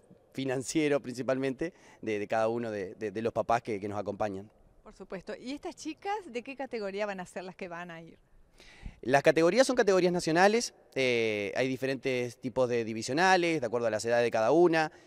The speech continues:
Speaker 1: Eh, hoy este plantel está formado desde chicas de nueve años hasta chicas alrededor de los veintiún años. Eh, ahora lo que va a hacer en Mar del Plata van a ir chicas de catorce a veintiún años, son las chicas que van a estar, eh, participando.
Speaker 2: Decías de otra instancia también, ¿cuál es?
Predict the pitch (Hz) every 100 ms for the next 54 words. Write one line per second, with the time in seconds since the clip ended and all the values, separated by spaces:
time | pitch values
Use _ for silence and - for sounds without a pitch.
0 | - - 107 101 98 92 82 - 175 170
1 | - 135 139 135 175 208 208 147 120 139
2 | 131 135 147 139 131 113 139 135 120 139
3 | 160 165 180 202 220 - - - 165 -
4 | 165 170 147 - 135 135 127 127 131 117
5 | 127 117 151 180 190 214 - - - _
6 | 101 90 90 107 131 131 123 135 151 139
7 | 135 131 123 156 156 180 160 135 135 135
8 | 113 139 123 117 120 120 160 175 208 240
9 | _ _ _ 131 151 156 143 123 135 117
10 | 101 95 - 110 - 123 113 113 110 117
11 | 110 101 98 - - 95 82 85 110 104
12 | - 95 95 87 - _ _ 214 - 269
13 | 311 311 285 233 254 240 240 214 185 170
14 | 170 220 226 170